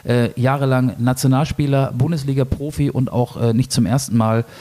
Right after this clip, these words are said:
äh, jetzt in den vergangenen Jahren Manager gewesen ist. Der war immer sehr ungehalten, er war, ja, so rotzig fast, ne? Also nicht nur jetzt in diesem Interview, was ich gerade zitiert habe, „Wenn du nochmal fragst, kriegst du eine gescheuert.“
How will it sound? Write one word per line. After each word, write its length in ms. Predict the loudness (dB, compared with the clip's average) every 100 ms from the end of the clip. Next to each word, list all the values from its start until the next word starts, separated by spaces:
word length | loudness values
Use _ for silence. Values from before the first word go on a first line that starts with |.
| -10
äh, 120 | -2 0
jetzt 280 | 0 -2
in 160 | 0 2
den 140 | 2
vergangenen 400 | 0 2 2 4
Jahren 160 | 4 4
Manager 340 | 2 0 0
gewesen 380 | -2 -2 -2 -2
ist. 200 | -2 -4 -6 -14 -6
Der 160 | -4 -2
war 200 | -2 -2
immer 440 | 0 2 2 0 -2
sehr 500 | 0 2 2 0 -2
ungehalten, 960 | 0 0 0 0 0 0 2 4 4 2
er 180 | 0 2
war, 380 | 2 2 0 -4 -18 -20 -6 0
ja, 280 | 0 2
so 80 | 2
rotzig 560 | 2 0 -4 -6 -6 -4
fast, 360 | -4 -6 -6
ne? 280 | 0 0 0
Also 180 | 0 2
nicht 280 | 2 2 0
nur 120 | 0
jetzt 220 | 0 -2
in 80 | 0
diesem 180 | 2 2
Interview, 320 | 2 2 2
was 140 | 0
ich 120 | -2 -2
gerade 320 | 0 0 0
zitiert 380 | -2 -2 0 2
habe, 240 | 0 0
„Wenn 140 | 0
du 80 | 0
nochmal 400 | 0 0 0 0
fragst, 460 | 0 -2 -2 -4 -4
kriegst 280 | -4 -2 -2
du 80 |
eine 240 | 0 0 0
gescheuert.“ 480 | -2 0 0 0